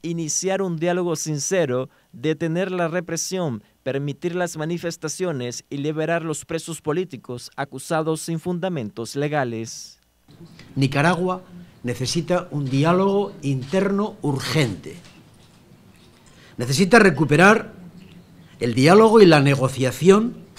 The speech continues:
Speaker 2: entre gobierno y oposición, entre esas dos Nicaraguas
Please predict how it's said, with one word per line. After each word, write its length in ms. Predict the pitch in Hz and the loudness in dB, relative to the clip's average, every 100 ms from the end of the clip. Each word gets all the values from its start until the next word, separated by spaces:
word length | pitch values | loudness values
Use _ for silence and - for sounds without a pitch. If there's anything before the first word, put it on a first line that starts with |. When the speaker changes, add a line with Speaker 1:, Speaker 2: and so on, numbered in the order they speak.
| - - | -14 -6
Speaker 2:
entre 200 | 117 139 | -2 0
gobierno 440 | 120 139 202 220 | 2 2 2 2
y 80 | 170 | 2
oposición, 640 | 139 120 - 104 214 190 - - - - - - - | 0 -4 -6 -2 0 0 -6 -18 -20 -20 -20 -20 -4
entre 480 | 147 143 147 147 - - - | -4 0 0 0 -6 -20 -4
esas 340 | 196 240 208 | 0 0 0
dos 200 | 190 214 | 2 2
Nicaraguas 960 | 202 190 226 139 170 185 202 - - - | 2 2 4 4 4 2 0 -2 -8 -12